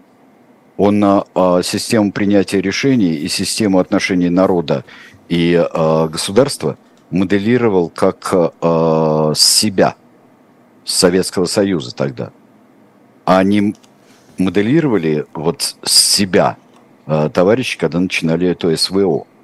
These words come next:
эту авантюру страшнейшую. Что и тут получилось, а бумеранг прилетел, и «а чё мы защищаем?» получилось. Да, когда, э, перед Ростовом, когда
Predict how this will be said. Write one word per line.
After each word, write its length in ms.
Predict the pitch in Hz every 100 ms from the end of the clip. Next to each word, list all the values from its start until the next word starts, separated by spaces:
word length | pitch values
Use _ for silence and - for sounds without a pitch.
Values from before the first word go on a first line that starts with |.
| _ _ _ _ _ _ _ -
эту 260 | - -
авантюру 520 | 82 92 95 - 101 -
страшнейшую. 800 | - 76 - 76 57 - - - _ _ _ _ _
Что 360 | - - 98 92
и 180 | - 101
тут 240 | - 113
получилось, 680 | - 110 113 156 139 104 - -
а 100 | 87
бумеранг 500 | 80 107 117 120 113
прилетел, 800 | 120 113 120 117 175 175 165 - _ _ _ _ _ _ _ _ _ _ _ _ _ -
и 260 | 90 92 - _ _ -
«а 140 | 107
чё 260 | - - 151
мы 140 | 131
защищаем?» 920 | 98 101 - 123 - - 95 69 60 - _ _ _ _ _ _ _ _ _ _ _ _ - _ _ _ _ _ _ _ _ _ _ _ _ _ _
получилось. 720 | - 113 - - 107 - - _ _ _
Да, 160 | 104 143
когда, 380 | 98 80 76 67
э, 120 | 78 -
перед 280 | 104 78
Ростовом, 520 | 92 98 - 87 67 62
когда 380 | - 64 65